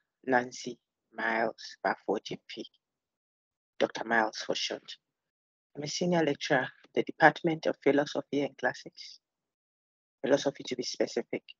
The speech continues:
and currently the coordinator of U G R C one fifty, that is University of Ghana required course one fifty. One fifty is critical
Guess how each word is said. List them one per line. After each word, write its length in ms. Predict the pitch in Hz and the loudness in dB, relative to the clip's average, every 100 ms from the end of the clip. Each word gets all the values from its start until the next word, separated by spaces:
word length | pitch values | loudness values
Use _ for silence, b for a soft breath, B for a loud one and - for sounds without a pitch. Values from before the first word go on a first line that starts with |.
| - | -6
and 120 | 143 | -4
currently 520 | - 175 165 160 156 | 2 4 4 2 -2
the 100 | 156 123 | -4 -4
coordinator 680 | - 123 - 139 135 151 139 | 2 2 4 2 2 0 -4
of 40 | 135 _ _ _ _ _ _ _ _ _ _ | -6 _ _ _ _ _ _ _ _ _ _
U 260 | 135 147 156 | 2 6 6
G 240 | 139 139 | 6 4
R 200 | - 113 | 6 2
C 220 | 120 170 - | 0 -4 -2
one 200 | 180 - | -2 -4
fifty, 420 | - - - - _ - | -8 -16 -14 -14 _ -6
that 180 | - - | -4 -4
is 140 | - | -6
University 460 | - 117 135 135 135 | -4 0 0 2 0
of 120 | 117 - | 0 2
Ghana 320 | 117 120 110 | 2 2 0
required 580 | 101 - - 120 113 - | -2 -2 4 4 4 0
course 560 | - 101 - - - - - _ _ _ _ _ _ _ _ _ _ _ | -4 -2 -4 -8 -14 -14 -18 _ _ _ _ _ _ _ _ _ _ _
one 220 | 120 107 123 | 0 0 0
fifty. 280 | - - - | -10 -10 -2
One 160 | 123 147 | 0 0
fifty 340 | - - 127 | -4 -6 -4
is 100 | 117 | -4
critical 640 | 147 127 - - - 123 | -4 -4 -4 -6 2 4